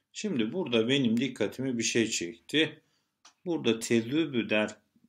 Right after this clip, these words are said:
e, fiilinde fiili faile uygun olarak ne kullanmış? Müennes kullanmış. Dolayısıyla bal kelimesini müennes olarak kabul etmiş.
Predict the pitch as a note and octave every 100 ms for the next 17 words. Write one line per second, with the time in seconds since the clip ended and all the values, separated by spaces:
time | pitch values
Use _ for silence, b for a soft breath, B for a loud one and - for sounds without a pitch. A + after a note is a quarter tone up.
0 | _ - G2 G2 F#2+ F#2+ F#2 - C3 A#2
1 | A2 G2+ G2 A2+ D#3 E3+ - _ - A#2+
2 | G2 G2 C#3+ D3+ - _ _ _ _ -
3 | A2 G2+ F#2+ F#2 F#2+ G#2+ A2 A#2+ B2 G2
4 | G2+ C#3 D3+ - - C3 B2+ B2+ F#2 F2+
5 | F#2 C3 D3+ - - B2 A2+ G2 G#2 G2
6 | F#2+ B2+ C3 - G2+ F#2 E2 D#2+ - -
7 | C#3 B2+ G2 F#2 - F#2+ F#2 G#2+ C3 A#2+
8 | - - F#2 F2 F2+ - D3 E3+ b b
9 | b b b _ A2+ A#2+ A#2 A#2+ A#2 F2
10 | F2 F2 E2 - F#2+ A#2+ C3+ B2 D3 D3+
11 | - -